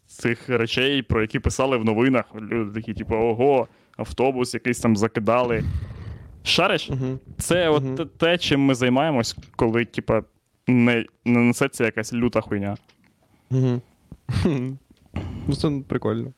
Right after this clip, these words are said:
Speaker 2: Ну, це прикольно.
Speaker 1: Просто
Speaker 2: Чого?
Speaker 1: локальною, локальною
Speaker 2: Ну, да.
Speaker 1: лютою хуйнею.
Speaker 2: Мгм.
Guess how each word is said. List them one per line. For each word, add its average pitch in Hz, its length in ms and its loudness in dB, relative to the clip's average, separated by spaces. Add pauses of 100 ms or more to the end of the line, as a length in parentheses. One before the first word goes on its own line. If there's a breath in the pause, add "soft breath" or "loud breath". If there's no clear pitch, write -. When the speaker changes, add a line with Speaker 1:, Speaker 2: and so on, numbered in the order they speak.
(160)
Speaker 2:
Ну, 135 80 -2
це 226 100 -2
прикольно. 190 420 -4
Speaker 1:
Просто 156 300 0
Speaker 2:
Чого? 135 80 2
Speaker 1:
локальною, 123 640 0 (100)
локальною 135 560 -2
Speaker 2:
Ну, 123 60 -4
да. 123 60 -4
Speaker 1:
лютою 110 340 -6
хуйнею. 107 320 -4 (640)
Speaker 2:
Мгм. 123 320 -2